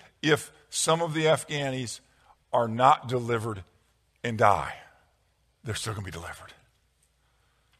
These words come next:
That's a victory that we can also praise the Lord for. We will praise him for their deliverance, and we will praise him for their deliverance.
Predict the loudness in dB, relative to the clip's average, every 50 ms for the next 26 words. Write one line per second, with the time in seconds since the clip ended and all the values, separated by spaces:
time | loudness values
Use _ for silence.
0 | _ _ _ _ _ _ _ _ _ _ _ _ _ _ _ _ _ _ _ _
1 | _ _ _ _ _ _ _ _ _ _ 4 6 8 8 8 4 -2 -4 -2 -2
2 | -2 -2 -4 -8 -8 -8 -10 -10 -12 _ _ _ _ _ _ _ -4 -4 -4 -2
3 | -4 -6 -6 -4 -2 0 0 0 0 -2 -6 -8 -10 -8 -8 -8 -8 -8 -10 -12
4 | -14 -14 -16 -16 -20 -20 -20 -20 -20 -20 _ _ _ _ _ _ _ _ _ _
5 | _ _ _ _ _ _ -20 -20 -18 -2 0 2 2 2 2 0 -4 2 6 8
6 | 8 8 8 6 4 2 0 0 0 -4 -10 -16 -20 _ -2 2 2 4 6 4
7 | 4 4 2 4 6 6 6 6 4 0 0 -2 -6 -10 -12 -14 -20 -6 -2 -2
8 | 0 0 0 -2 -4 -4 -6 -2 4 6 6 6 6 4 2 0 -2 -2 -2 -6
9 | -10 -16 _ -4 0 2 2 4 4 2 2 2 0 0 0 0 -4 -8 -10 -10
10 | -10 -10 -10